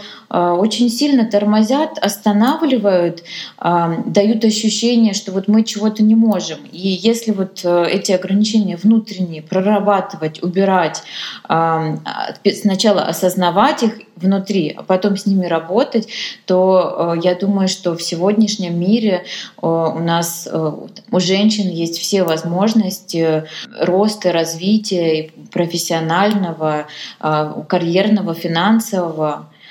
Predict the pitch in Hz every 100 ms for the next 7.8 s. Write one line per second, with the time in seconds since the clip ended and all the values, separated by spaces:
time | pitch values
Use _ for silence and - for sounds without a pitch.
0 | - _ - 170 170 165 160 156 151 131
1 | - 175 185 190 226 226 196 190 - 175
2 | 170 160 160 - _ _ _ _ - -
3 | 190 190 185 185 175 180 165 165 - 165
4 | 160 160 156 - - - - 165 165 156
5 | - 185 226 302 233 175 180 - 165 170
6 | 170 170 - 160 165 165 196 269 247 214
7 | 180 165 170 214 214 180 170 156